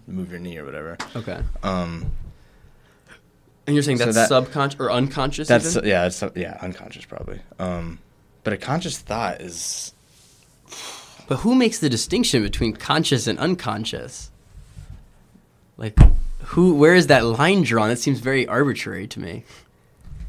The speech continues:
Speaker 2: Like, it's the same brain that thinks, "Boom, reflex, hit." I feel
Speaker 1: Mm-hmm.
Speaker 2: like,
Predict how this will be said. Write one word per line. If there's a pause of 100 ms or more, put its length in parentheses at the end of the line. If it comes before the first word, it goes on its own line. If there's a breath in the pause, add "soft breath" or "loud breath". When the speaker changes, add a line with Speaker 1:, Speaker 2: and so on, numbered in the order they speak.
(480 loud breath)
Speaker 2:
Like,
it's
the
same
brain
that
thinks,
"Boom,
reflex,
hit." (360 soft breath)
I
feel
Speaker 1:
Mm-hmm.
Speaker 2:
like,